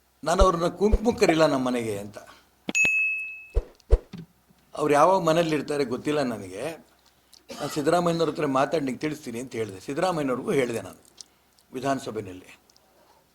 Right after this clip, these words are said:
"ನಿಮ್ಮ ಮನೆಯವ್ರಿಗೆ ನಮ್ಮ ಮನೆಯವ್ರು ಕುಂಕುಮ ಕರಿಬೆ-, ಕರಿಬೇಕು ಅಂತಿದ್ದಾರೆ,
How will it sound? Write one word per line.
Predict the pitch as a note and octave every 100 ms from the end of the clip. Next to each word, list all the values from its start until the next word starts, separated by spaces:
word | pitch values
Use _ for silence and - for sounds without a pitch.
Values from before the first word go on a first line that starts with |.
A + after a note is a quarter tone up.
| _ _ _ _ _ _ - _ _ _ _ _ _ _ _ _ _ _ _ _ _ _
"ನಿಮ್ಮ | D#3 D#3+
ಮನೆಯವ್ರಿಗೆ | F3 F#3+ E3 E3+
ನಮ್ಮ | D#3 C#3+
ಮನೆಯವ್ರು | D3+ C#3
ಕುಂಕುಮ | A2 D3 C#3 D3
ಕರಿಬೆ-, | C#3 B2+ A2+ -
ಕರಿಬೇಕು | B2 A#2+ A#2
ಅಂತಿದ್ದಾರೆ, | A#2+ A2 G#2 G#2 C3